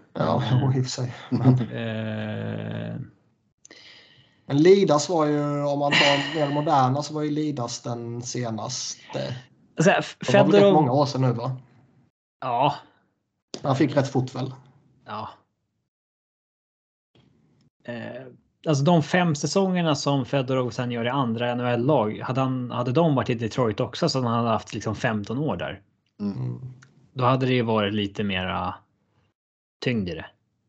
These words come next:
Speaker 1: Mm.
Speaker 2: Ehm, så att, eh, ja. Jag vet inte. Eh.
Speaker 1: Men bara den där, eh, porrögonen i den där, eh,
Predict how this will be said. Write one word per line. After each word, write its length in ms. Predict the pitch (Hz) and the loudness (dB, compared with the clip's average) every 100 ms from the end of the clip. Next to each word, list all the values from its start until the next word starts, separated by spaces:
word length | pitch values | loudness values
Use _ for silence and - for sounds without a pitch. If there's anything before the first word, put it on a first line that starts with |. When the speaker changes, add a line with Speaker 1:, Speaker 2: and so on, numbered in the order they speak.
| - | -10
Speaker 1:
Mm. 320 | 131 113 117 123 _ _ _ - | -6 -4 -6 -10 _ _ _ -18
Speaker 2:
Ehm, 880 | 101 98 92 90 87 - 60 50 50 _ _ _ _ _ _ _ _ | -12 -10 -10 -12 -12 -14 -18 -20 -20 _ _ _ _ _ _ _ _
så 220 | - - 95 | -20 -12 -12
att, 420 | - _ _ - | -12 _ _ -18
eh, 320 | - - - | -16 -16 -12
ja. 400 | 110 123 127 127 - _ _ _ _ _ _ _ - _ _ _ _ - | -2 2 2 2 -2 _ _ _ _ _ _ _ -20 _ _ _ _ -10
Jag 120 | 107 | -4
vet 220 | 117 107 | -4 -2
inte. 180 | 101 - 95 _ _ - _ _ _ _ _ _ - | -4 -4 -10 _ _ -20 _ _ _ _ _ _ -14
Eh. 760 | - 101 101 98 95 92 92 90 _ _ _ _ _ _ _ _ _ _ _ _ _ _ _ - - - - - - - | -10 -8 -8 -6 -6 -6 -8 -10 _ _ _ _ _ _ _ _ _ _ _ _ _ _ _ -20 -20 -20 -20 -20 -20 -4
Speaker 1:
Men 160 | 123 117 | 2 6
bara 240 | 131 120 | 8 8
den 160 | 117 131 | 4 4
där, 300 | 131 131 127 127 127 127 | 6 6 4 2 0 0
eh, 60 | 123 120 123 127 120 127 127 127 - _ _ _ _ _ _ _ _ _ - | -2 -6 -10 -14 -16 -18 -18 -20 -20 _ _ _ _ _ _ _ _ _ -4
porrögonen 760 | 131 127 117 110 110 110 113 120 | -2 -2 -2 -4 -4 -6 -8 -8
i 60 | |
den 160 | 120 117 | -8 -4
där, 240 | 117 113 | -4 -4
eh, 680 | 117 117 117 127 127 123 127 | -6 -8 -6 -6 -6 -6 -6